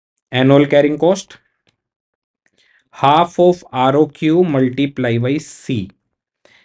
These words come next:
गलती बच्चों से यहां पर क्या होगी, ये जो सी है ना, ये पहले वाले केस में ट्वेंटी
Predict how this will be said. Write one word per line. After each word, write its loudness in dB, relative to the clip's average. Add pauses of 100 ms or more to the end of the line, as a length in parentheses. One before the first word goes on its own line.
(140)
गलती -2
बच्चों -2
से -2
यहां 0
पर -4
क्या 0
होगी, -4 (1300)
ये 2
जो 2
सी -2
है -2
ना, -6 (1000)
ये 2 (160)
पहले 0
वाले 2
केस -4
में -6 (1160)
ट्वेंटी 0